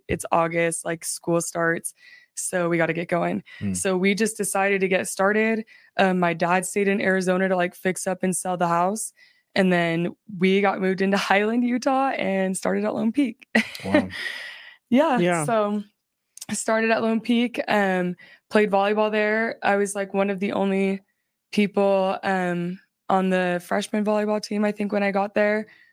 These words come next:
Speaker 1: or was it sophomore volleyball team? Um, so I got there my sophomore year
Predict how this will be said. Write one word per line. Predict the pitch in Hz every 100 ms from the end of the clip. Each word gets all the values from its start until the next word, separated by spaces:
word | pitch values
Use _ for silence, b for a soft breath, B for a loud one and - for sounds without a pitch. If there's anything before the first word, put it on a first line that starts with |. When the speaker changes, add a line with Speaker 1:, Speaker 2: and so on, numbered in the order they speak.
| b -
Speaker 1:
or | 190
was | 180 170
it | 175
sophomore | - 190 - 202
volleyball | 208 208 208
team? | 208 208 208 220 B B B B B
Um, | - 190 185
so | 185
I | 202
got | 202 208
there | 214
my | 202
sophomore | - 196 202 226
year | 220 196 185 190